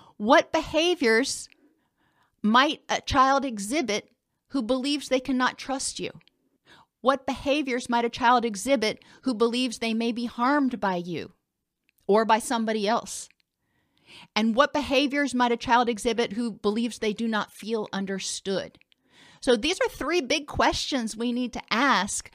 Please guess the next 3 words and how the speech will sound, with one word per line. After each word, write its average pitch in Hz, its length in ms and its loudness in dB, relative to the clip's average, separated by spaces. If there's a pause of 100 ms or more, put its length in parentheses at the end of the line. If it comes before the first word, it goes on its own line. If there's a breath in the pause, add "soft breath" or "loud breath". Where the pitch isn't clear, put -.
(420 loud breath)
to 240 640 -2 (160)
anticipate 233 920 -2
behaviors 160 760 -4